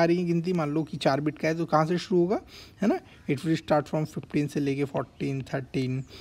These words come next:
ठीक है, फ़ो-, ट्वेल्व, इलेवन, इस तरह ही क-, कंटिन्यू चलता हुआ आएगा, लास्ट में ज़ीरो ज़ीरो पे हो जाएगा बंद, है ना। तो ये कीजिएगा।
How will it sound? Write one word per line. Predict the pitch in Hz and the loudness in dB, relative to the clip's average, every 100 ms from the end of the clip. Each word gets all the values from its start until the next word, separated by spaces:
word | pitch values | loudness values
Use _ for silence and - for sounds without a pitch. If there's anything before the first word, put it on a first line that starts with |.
| - - | -20 -12
ठीक | 170 | -2
है, | 294 339 - - - | 0 0 -8 -20 -6
फ़ो-, | - 156 147 143 139 139 139 139 - | 0 2 4 2 2 0 -2 -4 0
ट्वेल्व, | 147 135 131 131 139 139 151 | 2 2 0 -2 -4 -2 -2
इलेवन, | 135 127 131 147 | 0 0 -2 -4
इस | - | -2
तरह | 196 | 0
ही | 233 302 | 0 -2
क-, | 302 156 139 | 0 -2 0
कंटिन्यू | 147 139 147 147 | -2 -2 -2 -2
चलता | 131 131 131 | -2 -4 -2
हुआ | 127 127 | -2 -2
आएगा, | 139 175 | -4 -4
लास्ट | 143 - | -6 -6
में | 151 | -4
ज़ीरो | 127 127 | -2 -2
ज़ीरो | 120 120 | -2 -4
पे | 123 | -4
हो | 131 120 | -4 -4
जाएगा | 113 113 120 | -6 -10 -12
बंद, | 120 127 - - - - - | -12 -14 -16 -18 -16 -18 -2
है | 220 | 2
ना। | 294 - - - - | 2 0 -10 -10 0
तो | 156 | 0
ये | 143 151 | 4 4
कीजिएगा। | 156 139 123 123 120 | 4 0 -2 -2 -4